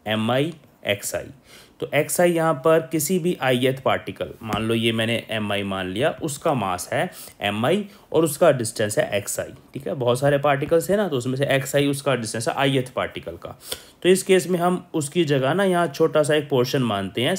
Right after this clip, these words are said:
एलिमेंट्री लेंथ मानते हैं डी एक्स, और उस एलिमेंट्री पार्ट का मास मानेंगे डी एम, और यहाँ पर उसका डिस्टेंस,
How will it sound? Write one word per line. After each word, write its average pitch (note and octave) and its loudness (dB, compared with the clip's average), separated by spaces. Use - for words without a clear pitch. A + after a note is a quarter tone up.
एलिमेंट्री A2+ 0
लेंथ G#2+ -2
मानते F#2+ -4
हैं C#3+ 0
डी G#2 -2
एक्स, - -6
और E3+ 4
उस G3+ 0
एलिमेंट्री E3+ 2
पार्ट C#3 0
का D#3+ 2
मास C3 0
मानेंगे G#2 -2
डी C3 0
एम, E2+ -4
और C#3+ 4
यहाँ D3 2
पर F#3 10
उसका F3 2
डिस्टेंस, C3 -2